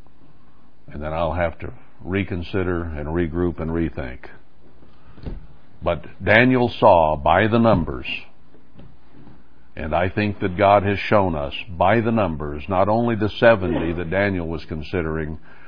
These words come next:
where Babylon would be destroyed and the temple would be built, but also the four hundred and thirty, where God has given us an opportunity and we have gone back into the captivity of Babylon,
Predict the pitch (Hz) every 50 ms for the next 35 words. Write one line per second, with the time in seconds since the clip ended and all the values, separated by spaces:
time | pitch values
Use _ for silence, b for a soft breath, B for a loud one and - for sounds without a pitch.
0 | B B B - 92 85 80 92 92 95 92 98 92 90 90 90 87 90 95 87
1 | 87 101 104 104 107 104 - - - 98 90 87 85 85 82 78 87 98 - 87
2 | 85 82 80 - 95 87 82 98 92 87 87 85 80 90 87 78 65 78 73 69
3 | 67 69 - - - - - - B B B 330 320 B B B B B B B
4 | B B B - 92 87 92 92 92 90 - 104 95 90 87 82 - 101 95 92
5 | 87 92 95 92 87 85 76 76 73 71 - 101 98 98 95 104 113 110 101 -
6 | - - - 82 76 76 90 85 87 90 85 90 90 80 78 82 101 98 87 90
7 | 82 85 85 82 - - 87 82 82 90 - - 107 95 - 123 110 101 95 92
8 | 82 78 92 90 90 92 87 80 76 76 87 95 92 87 80 80 90 85 87 90
9 | 90 78 85 85 85 82 - 95 85 82 80 76 76 - - 78 71 - - 98
10 | 95 98 92 101 95 98 95 87 78 76 87 85 85 80 85 82 78 76 76 78
11 | 76 78 78 78